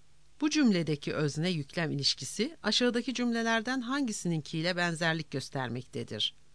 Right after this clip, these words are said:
A. Sizi uzun süre burada bekledi. B.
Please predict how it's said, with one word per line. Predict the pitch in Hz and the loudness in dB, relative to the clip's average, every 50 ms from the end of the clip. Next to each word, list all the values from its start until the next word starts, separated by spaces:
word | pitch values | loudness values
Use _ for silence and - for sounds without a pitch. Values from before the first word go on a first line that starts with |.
| - - - - - - - - - | -20 -20 -20 -20 -20 -20 -20 -14 -2
A. | - 202 170 139 127 - - - - - - - - - - - - | 2 2 2 2 0 -4 -12 -20 -20 -20 -20 -20 -20 -20 -20 -20 -16
Sizi | - - - 269 277 320 | -10 -6 -6 -2 0 0
uzun | 269 277 277 302 359 | 0 0 0 2 0
süre | 349 - - 208 202 214 208 | 0 0 0 0 0 0 0
burada | 240 240 208 185 185 196 180 | 0 2 2 2 2 0 0
bekledi. | 170 156 - - - 139 135 127 - 123 110 107 - - - - - - - - - - | 0 -4 -4 -6 -4 -4 -4 -2 -2 -6 -8 -8 -10 -16 -20 -20 -20 -20 -20 -20 -16 -6
B. | 170 185 170 147 120 - | -2 0 0 0 0 -4